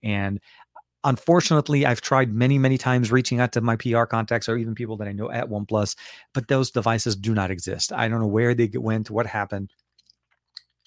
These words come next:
I know somebody has a collection there sitting with one of them. But yeah, short answer,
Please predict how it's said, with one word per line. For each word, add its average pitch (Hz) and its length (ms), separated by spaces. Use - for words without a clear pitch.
I 113 120
know 123 160
somebody 123 380
has 113 180
a 120 40
collection 120 460
there 101 180
sitting 123 280
with 113 200
one 107 160
of 101 80
them. 101 120
But 127 240
yeah, 120 220
short 143 240
answer, 123 340